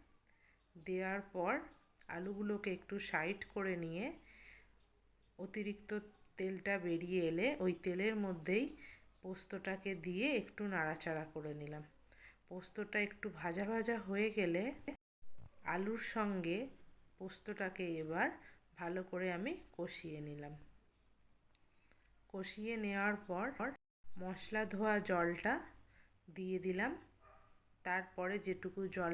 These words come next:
লাগবে পরিমাণ মতো দিয়ে আমি ভালো করে নাড়াচাড়া করে নিয়ে ওপর দিয়ে ঢেকে দিলাম, যতক্ষণ না আলু সিদ্ধ হয়।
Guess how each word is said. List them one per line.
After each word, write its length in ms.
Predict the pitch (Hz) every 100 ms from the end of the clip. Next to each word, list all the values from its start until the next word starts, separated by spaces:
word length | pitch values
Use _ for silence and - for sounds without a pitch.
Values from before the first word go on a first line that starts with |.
| 175
লাগবে 340 | 170 165 165 240 330 - - - -
পরিমাণ 460 | 180 185 190 190 196 185
মতো 280 | 175 170 180 165 156
দিয়ে 280 | 170 170 202 269 196
আমি 180 | 170 247 330 - - - -
ভালো 300 | - 175 196 202
করে 220 | 185 175 240 330 - - - 175
নাড়াচাড়া 600 | 175 180 196 202 175 175 -
করে 240 | 170 170 170 165
নিয়ে 220 | 175 269 330 - - - - - - - _ - _ _ _ _ _ - - - - - - - - - _ _ - _ - _ - - - -
ওপর 300 | 185 185 190 175 160
দিয়ে 220 | 175 240 - - - - _ _ _
ঢেকে 360 | 170 170 170 147
দিলাম, 320 | 151 147 147 - - _ - - - - _ _ -
যতক্ষণ 560 | 175 175 185 - 185 175
না 80 | 247 359 -
আলু 240 | 156 160 165 -
সিদ্ধ 280 | 143 - 160 -
হয়। 180 | -